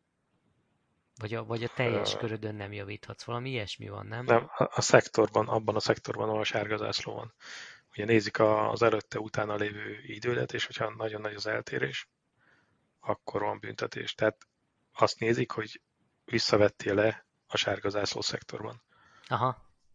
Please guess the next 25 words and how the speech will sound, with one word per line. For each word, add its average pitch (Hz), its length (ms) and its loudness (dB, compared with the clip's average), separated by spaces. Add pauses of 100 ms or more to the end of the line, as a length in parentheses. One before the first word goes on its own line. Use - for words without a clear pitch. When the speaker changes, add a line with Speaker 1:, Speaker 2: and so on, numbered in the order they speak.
(100)
Speaker 1:
aha, 117 300 -8 (160)
aha. 113 260 -10 (2750)
Ja, 135 160 6
igen, 127 220 2
még 117 200 -2
a, 123 160 2
még 123 180 -2
a 123 40 -2
Moto 127 280 -2
háromban 110 420 -2
volt 113 200 -4
egy 110 140 -4
olyan, 113 180 -4
és 107 80 -10
szintén 110 320 -10
így 107 140 -10
a 107 40 -12
szabályokhoz 107 580 -8
kapcsolódik, 110 640 -10
hogy, 110 220 -6 (680)
ö, 110 640 -2 (140)
valaki 120 380 0
sárga 113 360 0
zászlónál 107 600 -4
előzött 113 680 -8